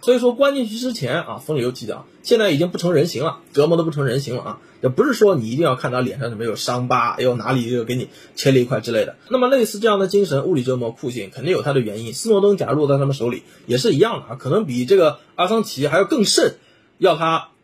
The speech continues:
招供啊，跟你这个合作的人有谁，你们可能手里还有什么料，这是必然的。澳大利亚政府这名部长级高官表态说什么相信英国的司法公正，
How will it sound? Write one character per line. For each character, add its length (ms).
招 140
供 320
啊， 220
跟 140
你 140
这 80
个 180
合 140
作 120
的 120
人 320
有 100
谁， 380
你 40
们 140
可 140
能 100
手 160
里 80
还 140
有 80
什 100
么 80
料， 320
这 80
是 80
必 220
然 260
的。 160
澳 120
大 80
利 80
亚 100
政 240
府 260
这 120
名 180
部 80
长 160
级 80
高 180
官 380
表 140
态 280
说 140
什 80
么 80
相 240
信 220
英 180
国 140
的 80
司 240
法 160
公 260
正， 340